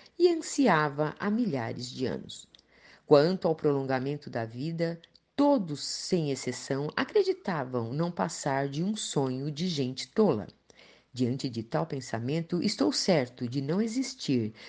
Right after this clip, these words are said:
na história da humanidade absolutamente nada que possa ser comparado a tão grandiosa descoberta. Por isso, acredito que,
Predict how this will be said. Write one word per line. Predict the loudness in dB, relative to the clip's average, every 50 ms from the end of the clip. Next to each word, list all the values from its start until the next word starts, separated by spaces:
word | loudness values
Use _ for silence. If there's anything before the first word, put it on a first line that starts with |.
| -20 -6 -2
na | 0 0 0
história | 0 -2 -4 2 4 4 4 6 4 2
da | 2 2 2
humanidade | 2 2 2 2 2 2 0 2 4 4 4 4 2 0 -2 -2 0 0
absolutamente | -2 -2 -2 -4 -6 -4 0 2 2 2 2 0 -2 -2 -4 -2 -2 -2 -4 -4 -6 -6 -6 -6
nada | -4 -2 -2 -2 -2 -2 -2 -4 -2
que | -2 -4 -6
possa | 0 2 2 2 2 0 -6 -10
ser | -6 -2 0 0 0 -2 -2
comparado | -2 0 0 0 -2 -2 0 0 2 2 2 0 0 -2 -2 -4 -4 -4 -4 -4
a | -4 -6
tão | -6 -8 _ _ -4 -4 -4 -4 -6
grandiosa | -6 -6 -6 -6 -4 -2 -2 0 0 0 0 -2 -2 -4 -6
descoberta. | -6 -6 -8 -8 -6 -4 -2 0 0 -2 -2 -8 -16 -20 -20 _ _ _ _ _ _ _ _ -20 _ _ _ -20 -14
Por | _ -2 2 2
isso, | 2 2 2 0 -2 -2 -2 -4 -10 -20 -20 -20 -20 _ _
acredito | 0 2 2 4 6 6 4 4 2 -2
que, | -2 0 -2 -2 -2 -4